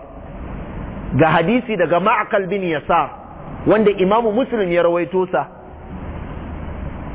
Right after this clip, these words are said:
Ya, abin nan, Ibn Hajar al-Asqalani ya kawo hadisin nan a cikin ƙarshe-ƙarshen Bulugul Maram.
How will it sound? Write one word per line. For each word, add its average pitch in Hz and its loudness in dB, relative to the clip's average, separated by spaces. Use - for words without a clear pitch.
Ya, 156 6
abin 214 4
nan, 196 2
Ibn 202 2
Hajar 196 2
al-Asqalani 180 0
ya 214 2
kawo 220 2
hadisin 202 -2
nan 202 0
a 170 -4
cikin 214 0
ƙarshe-ƙarshen 208 2
Bulugul 175 2
Maram. 143 2